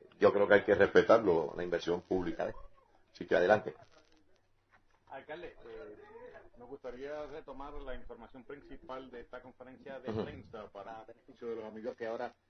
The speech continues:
Speaker 2: están en sintonía a través de Guapa Radio, eh, y obviamente para los vecinos de esta comunidad que están en sintonía también.
Speaker 1: Pues este es el camino Los Marreros, que es un camino que por sus características y lo escarpado de su cuesta,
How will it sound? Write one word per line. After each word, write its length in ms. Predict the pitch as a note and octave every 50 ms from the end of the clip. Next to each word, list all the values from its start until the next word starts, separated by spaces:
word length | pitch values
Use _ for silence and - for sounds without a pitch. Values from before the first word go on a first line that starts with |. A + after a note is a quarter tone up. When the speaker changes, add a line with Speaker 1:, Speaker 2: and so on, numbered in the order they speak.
| _ _ -
Speaker 2:
están 280 | A#2 A2 - A#2+ B2
en 60 | B2
sintonía 480 | - C3+ C3 B2 A#2+ B2 C3 C3 A#2+ A2+
a 40 | G#2+
través 240 | - - - - -
de 60 | -
Guapa 260 | A#2 B2+ A#2+ C#3+ C#3
Radio, 440 | - D#3 D3 C3 A#2+ A#2 A2 A2+ A#2 - - _ _ _ _ _ - -
eh, 240 | A2+ G#2+ G2+ F#2+ - _
y 60 | A#2+ A2 - -
obviamente 460 | B2+ A#2 B2+ A2+ A#2+ C3 B2+ C3+ B2
para 360 | B2+ C#3 A#2+ G#2+ G#2 G2+ - G#2 G2+
los 100 | F#2+ F#2
vecinos 340 | F#2+ F#2 - A2+ A#2 A2+ G#2
de 100 | G2+ G2+
esta 160 | - C3 C3
comunidad 340 | B2+ B2 B2+ B2 B2+ A#2+ A2+
que 80 | A2+
están 160 | A2 A2+ A2 A2
en 100 | A2 -
sintonía 400 | A#2 A2+ - G2 F#2+ F#2+ F#2 -
también. 240 | - E2 - - _ _ -
Speaker 1:
Pues 160 | - A2+ C3
este 120 | - D3+
es 60 | D#3+ D3+
el 60 | -
camino 300 | D3+ C3+ C3 C#3 C3+ C3
Los 120 | C3 B2
Marreros, 420 | B2+ C3+ D3+ D#3 D#3+ D3 C3 A#2+ -
que 100 | - G#2+
es 40 |
un 120 | A2 A#2+ -
camino 440 | - B2 A#2+ C3 B2+ B2+ A#2+ G#2 -
que 140 | G2+ F#2
por 180 | - - F2 F2
sus 160 | - - F#2
características 840 | - A2 G#2 - - G#2+ - - - - C3 G#2+ - A#2+ A2+ A2+ A2
y 160 | F#2 G2 F#2+ F#2
lo 100 | F#2 F#2
escarpado 680 | - - F#2+ F2 - - G2 G2+ G#2+ A2+ A2+ A2 G#2
de 220 | G2 F#2+ F#2 F#2+ F#2
su 580 | - - G#2 G2+ G2 F#2+ F#2 F2+ E2 D#2 D2+ -
cuesta, 540 | - A2 B2+ A#2+ - - F2+ F2 E2+ -